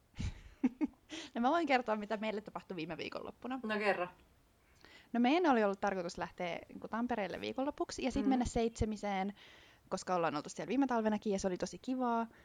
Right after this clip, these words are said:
Speaker 2: Joo.
Speaker 1: <clears throat> Jolloin myös mulle sanottiin <clears throat> kuolemattomat sanat jossain lumihangen keskellä, että oot sä niin tyttö, että sä et selviä täältä pois ja sä et jaksa.
Speaker 2: <laughs> Paha.
Speaker 1: Muistan, että mitä sen jälkeen tapahtui,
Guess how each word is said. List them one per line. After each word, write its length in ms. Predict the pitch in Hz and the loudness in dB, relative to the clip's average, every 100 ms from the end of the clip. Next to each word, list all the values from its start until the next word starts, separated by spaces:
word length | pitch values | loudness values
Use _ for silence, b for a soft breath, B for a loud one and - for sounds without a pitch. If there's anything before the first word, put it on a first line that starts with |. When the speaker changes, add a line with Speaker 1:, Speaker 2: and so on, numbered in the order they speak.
| b | b
Speaker 2:
Joo. 220 | 196 190 240 269 | -6 0 8 8
Speaker 1:
<clears throat> 80 | 220 | 8
Jolloin 440 | 196 180 190 170 - | 8 8 4 0 -4
myös 280 | 185 180 185 | 0 2 2
mulle 160 | 175 | -2
sanottiin 560 | 185 185 185 175 165 - _ _ | -2 -2 -2 -2 -4 -6 _ _
<clears throat> 240 | 277 247 208 | 6 6 8
kuolemattomat 560 | 185 185 - 196 180 | 6 6 2 -2 0
sanat 280 | 240 233 214 | 2 4 2
jossain 240 | - 208 | 4 6
lumihangen 400 | 190 202 185 175 | 6 6 2 0
keskellä, 400 | 180 175 202 185 | -2 -2 0 0
että 220 | - - 180 b b b | -2 -4 -8 b b b
oot 200 | 185 185 | -6 -4
sä 100 | 190 | -4
niin 220 | 190 196 | -2 -2
tyttö, 320 | 214 214 - - | -2 -4 0 0
että 140 | - | 0
sä 80 | 175 | -6
et 80 | - | -4
selviä 320 | 190 151 170 - | -4 -4 -4 -6
täältä 240 | - - - | -10 -10 -6
pois 360 | 208 262 285 226 | -2 -2 -4 -8
ja 120 | 185 | -8
sä 120 | - | -10
et 140 | - 226 | -10 -10
jaksa. 360 | 220 - - 330 - B B B B | -8 -8 -8 -8 -12 B B B B
Speaker 2:
<laughs> 800 | 349 - - - 208 - - - | -12 -8 -8 -6 -8 -10 -20 2
Paha. 160 | - 277 | 8 12
Speaker 1:
Muistan, 440 | 254 285 - 254 | 12 12 10 8
että 120 | 226 | 8
mitä 200 | 233 - | 6 6
sen 120 | 240 277 | 8 8
jälkeen 360 | 311 381 359 | 8 8 8
tapahtui, 480 | 370 370 392 427 | 8 6 4 10